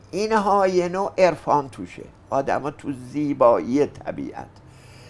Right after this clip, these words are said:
یه جمله داره، اینقدر این جمله قشنگه،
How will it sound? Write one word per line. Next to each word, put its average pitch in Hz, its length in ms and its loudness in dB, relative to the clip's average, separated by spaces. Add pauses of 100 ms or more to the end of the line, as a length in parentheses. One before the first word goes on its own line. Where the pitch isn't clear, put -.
(140)
یه 202 180 0
جمله 190 500 0
داره، 135 360 2 (100)
اینقدر 139 640 -6
این 156 160 -12
جمله 151 380 -4 (100)
قشنگه، 107 720 -4